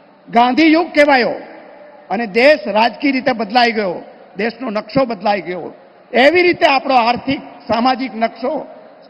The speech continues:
આ સાંસ્કૃતિક નકશો બદલવાનું કામ નરેન્દ્રભાઈ કરી રહ્યા છે. એમાં સૌ યોગદાન આપીએ.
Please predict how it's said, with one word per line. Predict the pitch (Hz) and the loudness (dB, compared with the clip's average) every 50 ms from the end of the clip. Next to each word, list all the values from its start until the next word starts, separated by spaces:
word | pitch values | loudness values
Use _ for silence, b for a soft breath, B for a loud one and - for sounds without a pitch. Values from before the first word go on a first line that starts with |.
| - - | -8 -4
આ | - - 294 - - - | -2 -2 -2 -4 -10 -6
સાંસ્કૃતિક | - - 247 277 262 - - 330 294 269 277 - 277 | 0 0 2 2 0 -2 -4 -4 -2 -2 -4 -4 -4
નકશો | 262 240 - - 262 254 | -6 -8 -4 -4 -4 -4
બદલવાનું | 226 240 220 240 240 220 226 226 226 226 | -4 -4 -4 -2 0 0 0 0 0 -4
કામ | 220 220 214 220 196 196 202 - - - - - - - - | -4 -2 0 0 0 -2 -6 -12 -18 -20 -20 -20 -20 -16 -2
નરેન્દ્રભાઈ | - 180 208 247 247 220 220 190 220 214 214 | 2 2 4 4 2 2 2 4 4 2 2
કરી | 220 214 208 220 | 0 0 2 2
રહ્યા | 226 233 220 208 196 | 4 4 4 4 2
છે. | - 190 175 151 117 - - - - - - - - - | 0 -4 -6 -8 -8 -12 -16 -20 -20 -20 -20 -20 -8 -2
એમાં | - 240 269 302 320 339 320 | 0 2 4 4 4 2 2
સૌ | - - - - 285 320 349 349 320 | -2 -4 -2 2 4 4 4 4 2
યોગદાન | 277 262 262 254 214 202 254 254 226 | 0 0 0 0 0 0 0 0 0
આપીએ. | 214 202 - - - 117 - | 0 -2 -2 -4 -10 -16 -16